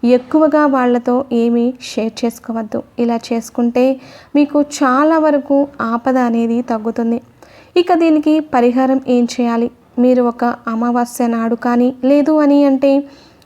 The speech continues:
ఒక ఆదివారం నాడు కానీ చక్కగా సాయంత్రం పూట ఇంట్లో కూర్చొని ఒక నల్లటి క్లాత్ పైన కాళికా అమ్మవారి పటాలు పెట్టేసి అక్కడ ఒక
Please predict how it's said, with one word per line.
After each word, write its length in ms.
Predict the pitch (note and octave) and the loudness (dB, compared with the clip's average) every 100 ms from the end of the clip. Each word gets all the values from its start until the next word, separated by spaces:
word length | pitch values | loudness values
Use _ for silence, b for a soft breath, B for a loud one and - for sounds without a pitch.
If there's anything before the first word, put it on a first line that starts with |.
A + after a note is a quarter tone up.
| C4 | -4
ఒక 120 | B3+ B3+ - - A#3 | -2 -4 -4 -4 -2
ఆదివారం 500 | A#3+ D4+ D4+ D4+ D4 | 0 2 2 2 2
నాడు 180 | C4+ B3+ B3+ | 2 0 -2
కానీ 220 | B3+ B3 C4 B3+ | 0 0 -2 -6
చక్కగా 420 | - B3 C4 B3+ B3+ B3+ | -10 -6 -4 -2 -2 -4
సాయంత్రం 500 | - A#3 A3+ A3+ A#3+ A#3 | -8 -6 -4 -4 -4 -2
పూట 220 | B3 B3 B3+ B3+ B B B B C4+ | -4 -2 -2 -2 B B B B 2
ఇంట్లో 280 | C#4 E4 E4 D#4+ | 2 2 -2 0
కూర్చొని 440 | D4 - D4 C4+ C4+ - B3+ | -2 0 0 2 0 -4 -4
ఒక 120 | B3+ A#3+ | -2 -2
నల్లటి 340 | A#3 B3 B3+ C4 | -2 -2 -4 -4
క్లాత్ 300 | B3+ A#3+ C#4 - | -2 -2 -4 0
పైన 240 | C#4+ C4+ C4+ C#4 - - | 2 2 0 -2 -8 -8
కాళికా 380 | C4 C4 C#4+ F4 D#4+ | -2 0 0 0 2
అమ్మవారి 420 | C#4 C4+ B3+ B3 B3+ | 2 2 0 0 -2
పటాలు 320 | B3 B3 A#3+ A#3+ | -6 -2 -2 -2
పెట్టేసి 440 | A#3 B3 A#3+ C#4+ C#4 C#4 B B B B | -2 -4 0 0 0 -2 B B B B
అక్కడ 180 | A#3+ B3+ B3 | -4 -2 -2
ఒక 120 | B3 | -2